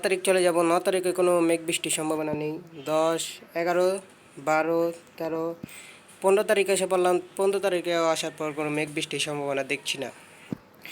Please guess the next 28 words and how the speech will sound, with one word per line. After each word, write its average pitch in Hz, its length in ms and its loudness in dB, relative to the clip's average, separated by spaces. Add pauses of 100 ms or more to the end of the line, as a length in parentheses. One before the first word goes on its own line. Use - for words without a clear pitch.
(360)
তো - 120 -2
আমরা 143 120 -4 (100)
বিশ 175 220 2
তারিখ 190 260 2
চলে 185 160 2
যাব, 170 180 2 (1300)
বিশ 180 200 -2
তারিখ 208 240 4
যাওয়ার 185 200 6
পর 185 160 2
দেখতে 170 200 -2
পাচ্ছি 165 180 0 (100)
তা 170 80 4 (360)
সেদিনে 214 420 2
কোনো 208 180 4
মেঘ 185 180 2
বৃষ্টির 175 300 0
সম্ভাবনা 151 440 0
নেই। 170 120 0 (1400)
পুরো 165 160 0 (100)
ভারতবর্ষ 175 500 2 (240)
এবং 147 160 2 (180)
বাংলাদেশ 151 360 0 (100)
পুরো 151 140 -4 (120)
পরিষ্কার 165 440 0
রয়েছে। 151 320 -4 (1600)
তো - 80 -2
আমরা 156 180 2